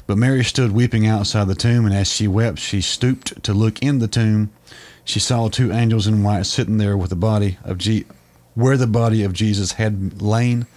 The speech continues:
one at the head and one at the feet." She sees that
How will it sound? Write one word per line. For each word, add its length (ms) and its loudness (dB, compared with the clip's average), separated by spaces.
one 200 2
at 100 0
the 100 0
head 260 2
and 100 2
one 120 2
at 60 -2
the 60 -4
feet." 400 -4
She 180 -6
sees 260 -2
that 220 -4